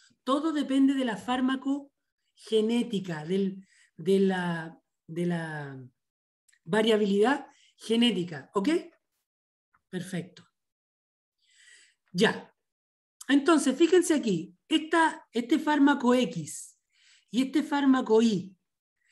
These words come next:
de acuerdo al tipo de interacción,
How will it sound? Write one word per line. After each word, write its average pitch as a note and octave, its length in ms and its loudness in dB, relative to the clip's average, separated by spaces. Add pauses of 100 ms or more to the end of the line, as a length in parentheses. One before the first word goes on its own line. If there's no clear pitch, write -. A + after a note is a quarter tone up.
(220)
de F#3+ 100 -2
acuerdo C#4+ 300 0
al C#4 140 -2
tipo D4 280 0
de C#4 80 -2
interacción, A#3 1160 -2